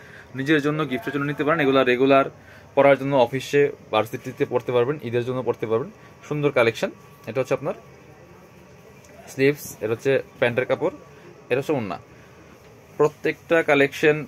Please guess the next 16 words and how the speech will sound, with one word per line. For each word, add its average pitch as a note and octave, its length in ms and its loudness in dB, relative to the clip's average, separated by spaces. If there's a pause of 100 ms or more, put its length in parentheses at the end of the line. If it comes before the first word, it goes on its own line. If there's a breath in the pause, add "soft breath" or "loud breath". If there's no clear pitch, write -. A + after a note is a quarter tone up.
খুব C#3+ 120 -2
সুন্দর D#3 320 -4
সুন্দর D3+ 240 -6
কালারের C3+ 360 4
আছে। B2+ 300 0 (760)
এই G2 140 -12
যে E2+ 120 -18
খুব - 100 -20
সুন্দর D3 400 0
একটা C#3 200 0
কালারের B2+ 360 2 (400)
দোপাট্টা B2+ 320 -2
পাচ্ছেন, B2+ 300 -4 (180)
প্রাইস A#2+ 280 2
মাত্র, B2 380 -4
মাত্র C3 300 -6